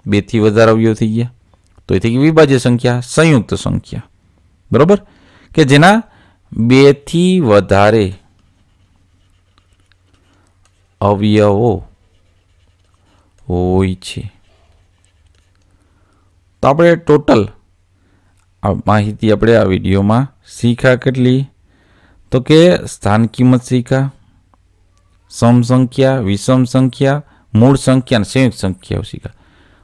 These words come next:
રોજ આપણે થોડું થોડું શીખીએ તો શું છે, કમ્પ્લીટ આપણે ડેટા સમજાઈ જાય અને મગજમાં ઉતરી જાય.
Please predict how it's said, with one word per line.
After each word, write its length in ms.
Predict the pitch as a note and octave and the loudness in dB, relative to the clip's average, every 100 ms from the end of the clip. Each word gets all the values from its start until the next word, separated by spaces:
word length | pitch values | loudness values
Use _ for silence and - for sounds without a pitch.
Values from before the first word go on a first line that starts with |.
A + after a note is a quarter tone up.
| - | -2
રોજ 240 | B2 F3+ | 2 4
આપણે 260 | F3 D3+ D3 | 4 4 2
થોડું 240 | B2 B2+ | 2 0
થોડું 180 | A#2 A#2 | 0 -2
શીખીએ 440 | A2+ D#3 - F#2 G2 _ _ _ _ _ - _ _ | -2 -4 -4 -6 -6 _ _ _ _ _ -20 _ _
તો 100 | - | -8
શું 220 | G2 C3+ B2+ | -4 -2 -4
છે, 260 | - G2+ - _ _ _ _ - | -4 -6 -8 _ _ _ _ -6
કમ્પ્લીટ 420 | G#2 A2 A2 G2 | -6 -2 -4 -4
આપણે 280 | F#2+ G2+ F#2+ | -4 -4 -6
ડેટા 480 | F#2 - F#2+ G#2+ - _ | -6 -6 -8 -8 -14 _
સમજાઈ 420 | - G2 G2+ A2 | -6 -2 -2 -2
જાય 280 | A2 B2 C3+ _ _ _ | 0 -2 -2 _ _ _
અને 120 | G2 | -6
મગજમાં 540 | F#2 F#2 G2+ F#2+ C3 D3+ | -2 -2 -2 -2 -4 -6
ઉતરી 340 | F#2 F#2+ - | -10 -14 -16
જાય. 280 | - A#2 A#2+ | -16 -20 -20